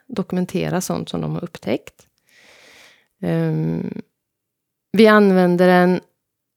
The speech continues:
ehm, för att filma.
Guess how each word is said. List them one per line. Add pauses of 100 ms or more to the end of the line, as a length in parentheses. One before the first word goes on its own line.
(100)
ehm, (1300)
för
att (120)
filma.